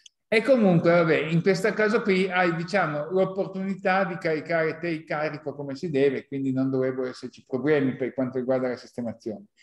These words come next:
Nell'eventualità invece che il carico me lo faccia un'altra persona, con muletto o meno, io devo assistere al carico per eff-, effettivamente controllare che il carico sia effettuato a regola d'arte. Scusa un attimo, che mi-, che patente è? Patente C.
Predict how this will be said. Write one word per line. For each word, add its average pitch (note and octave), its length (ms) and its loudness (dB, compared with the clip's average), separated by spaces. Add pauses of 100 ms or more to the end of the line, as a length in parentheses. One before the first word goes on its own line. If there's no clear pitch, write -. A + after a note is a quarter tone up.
(380)
Nell'eventualità G#3+ 680 4
invece F#3 300 4
che D#3 100 -2
il C#3+ 60 -4
carico D3+ 640 0
me D3+ 100 -6
lo D3+ 100 -2
faccia D3+ 360 -2
un'altra D3 280 -4
persona, C#3 520 -2
con C3+ 120 -4
muletto D3 360 -2
o - 20 0
meno, D#3+ 540 -2 (140)
io E3+ 160 2
devo E3 180 4
assistere E3 480 -2
al F#3 80 0
carico D#3+ 500 0
per C#3+ 300 -6
eff-, C#3+ 280 -10
effettivamente D3+ 760 -2
controllare C#3 540 2
che B2+ 80 -6
il B2 80 -6
carico C#3 340 0
sia C3 180 -8
effettuato C3+ 920 -2 (240)
a A#2+ 580 2
regola B2+ 280 0
d'arte. G#2+ 440 -6
Scusa D#3 180 -6
un D3 80 -2
attimo, C#3+ 380 -4
che C3 60 -8
mi-, B2+ 220 -6
che D3+ 120 -4
patente D#3 420 -2
è? F#3 80 2
Patente D3+ 420 -4
C. A#2+ 320 -10